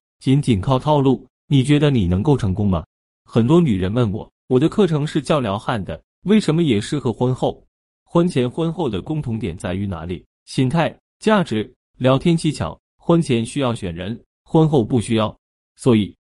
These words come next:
其实心态、价值、聊天技巧这三者是贯穿于婚前与婚后，是我课程的核心。所以你学好我的这套课程，你无论婚前或者是婚后，你基本都是稳赢。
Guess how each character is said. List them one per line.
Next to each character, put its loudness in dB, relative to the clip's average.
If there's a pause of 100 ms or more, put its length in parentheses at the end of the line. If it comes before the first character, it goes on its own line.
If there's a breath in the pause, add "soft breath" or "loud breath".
其 -2
实 2
心 0
态、 -2 (220)
价 2
值、 -4 (240)
聊 2
天 2
技 0
巧 -4
这 -2
三 -4
者 -4
是 -8
贯 -4
穿 -6
于 -6
婚 -6
前 -6
与 -8
婚 -6
后， -10 (460)
是 -4
我 4
课 0
程 -4
的 -4
核 -4
心。 -8 (240)
所 2
以 2
你 0
学 -2
好 -4
我 -2
的 -6
这 -2
套 -4
课 -2
程， -8 (220)
你 4
无 2
论 2
婚 2
前 0
或 0
者 -4
是 -6
婚 -2
后， -6 (160)
你 0
基 0
本 0
都 0
是 -4
稳 -4
赢。 -12